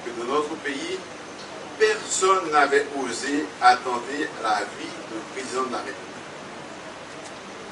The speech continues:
Ceux qui ont renoué avec cette pratique barbare devront payer de leur forfait. Oui, tous les coupables, auteurs et commanditaires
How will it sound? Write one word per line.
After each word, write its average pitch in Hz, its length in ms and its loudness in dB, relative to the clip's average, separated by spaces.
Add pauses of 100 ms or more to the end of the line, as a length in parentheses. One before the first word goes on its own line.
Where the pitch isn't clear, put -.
(160)
Ceux 440 560 2
qui 180 160 -6
ont 156 260 0
renoué 147 500 6 (640)
avec 127 220 4
cette - 240 4
pratique - 420 2 (260)
barbare - 720 10 (640)
devront 175 420 6 (300)
payer 170 460 8
de 139 60 2
leur 135 200 8
forfait. - 240 0 (1400)
Oui, 392 140 -2 (880)
tous 233 160 -2
les 220 100 10
coupables, - 480 6 (560)
auteurs 427 640 12
et - 60 -6
commanditaires 156 880 4